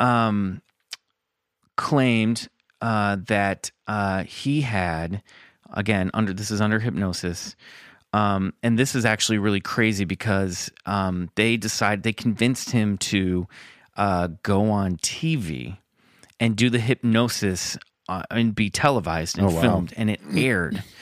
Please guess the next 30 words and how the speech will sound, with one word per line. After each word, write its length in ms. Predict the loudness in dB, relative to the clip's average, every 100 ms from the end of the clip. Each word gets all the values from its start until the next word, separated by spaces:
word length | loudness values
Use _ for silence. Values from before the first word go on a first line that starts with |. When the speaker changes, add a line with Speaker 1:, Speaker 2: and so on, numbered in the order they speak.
| -18 -18 -18 -20 _
Speaker 1:
And 560 | 0 2 4 4 2 0
so 540 | -2 0 4 4 2 2
under 300 | 2 4 0
that 340 | 2 2 2
televised 640 | -2 0 2 4 2 2 -2
hypnosis, 580 | -2 2 2 0 -2
Zanfredi 520 | 0 -2 2 2 2 -2
said 340 | 0 0 2
that 120 | -2 2
after 320 | 0 2 0
he 140 | 0
got 220 | 2 2
out 180 | 4 2
of 60 | 0
the 80 | -4
car, 520 | 0 0 0 -4 -14 _ -20 -20 -20 -20 _
the 80 | -4
giant 480 | 0 2 4 2 0
green 240 | 2 2
monsters 560 | 4 2 0 -2 -2 -2
appeared 400 | -4 0 0 0
once 320 | 0 -2 -2
again, 440 | -6 -4 -4 -4 -6 -6
and 240 | -2 0
one 200 | 2 2
of 80 | 2
them 160 | 0 -2
took 300 | 0 0 2
his 180 | 0 0
gun 500 | 0 0 0 -2